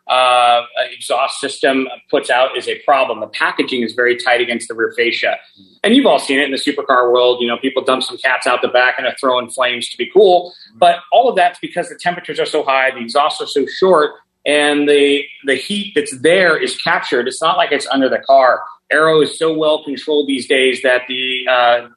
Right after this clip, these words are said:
the gases that normally, the air that passes over the exhaust pipes that were normally there to cool stuff off just isn't there. Uh, now all of that's kind of tied into ports that have to duct air in. And the minute we change our configuration,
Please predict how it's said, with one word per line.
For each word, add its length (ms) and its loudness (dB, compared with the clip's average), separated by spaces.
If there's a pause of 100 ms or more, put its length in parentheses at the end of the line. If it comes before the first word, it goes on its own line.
(160)
the 140 -8
gases 500 -2
that 140 -2
normally, 340 2
the 180 -2
air 260 2
that 160 -4
passes 320 -2
over 200 0
the 160 0
exhaust 380 0
pipes 200 0
that 100 -12
were 80 -16
normally 260 -4
there 120 0
to 140 -8
cool 140 -4
stuff 260 -2
off 200 2 (240)
just 200 0
isn't 220 2
there. 320 0 (360)
Uh, 400 2
now 300 0
all 220 2
of 60 -2
that's 280 -2
kind 180 -4
of 80 -6
tied 320 0
into 160 0 (160)
ports 300 0
that 100 -4
have 160 -2
to 160 -6
duct 300 0
air 180 2
in. 300 0 (320)
And 100 0
the 60 2
minute 220 2
we 100 0
change 340 -2
our 160 2
configuration, 880 0